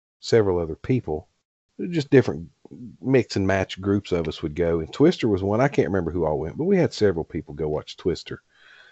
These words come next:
And, uh, at the time, it, I mean, the special effects were cool,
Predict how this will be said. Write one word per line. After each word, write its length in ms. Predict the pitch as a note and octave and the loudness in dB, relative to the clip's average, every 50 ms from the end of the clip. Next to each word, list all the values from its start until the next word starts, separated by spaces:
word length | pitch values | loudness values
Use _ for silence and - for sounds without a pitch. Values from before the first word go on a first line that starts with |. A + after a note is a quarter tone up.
| _ _ _ _ - | _ _ _ _ -8
And, 280 | G2+ G2+ G2 F#2+ F#2 F#2 | -6 -4 -4 -2 -2 0
uh, 220 | F2+ E2+ E2 D#2 - | 0 0 0 0 -2
at 160 | - G#2+ - | -4 -6 -4
the 80 | - - | -6 -12
time, 560 | - - D3 D#3+ D#3+ C#3 G#2+ G2 G2 A#2+ C3+ _ _ _ _ _ | -2 0 2 2 2 2 2 0 -2 -2 -6 _ _ _ _ _
it, 240 | - - A2+ G#2+ - _ _ _ _ _ _ _ - | -6 -4 -4 -4 -6 _ _ _ _ _ _ _ -20
I 100 | - G#1 | -18 -12
mean, 180 | - A2 G#2+ G2 | -8 -6 -6 -4
the 40 | F2 | -6
special 400 | - - - A#2+ A#2 - - F#2 | -4 2 2 2 2 2 0 -4
effects 380 | - - - F#2+ F2+ - - - | -2 0 0 0 0 0 -4 -12
were 80 | - | -12
cool, 420 | - - - - - - F#2+ - | -12 -8 -8 -6 -6 -8 -12 -14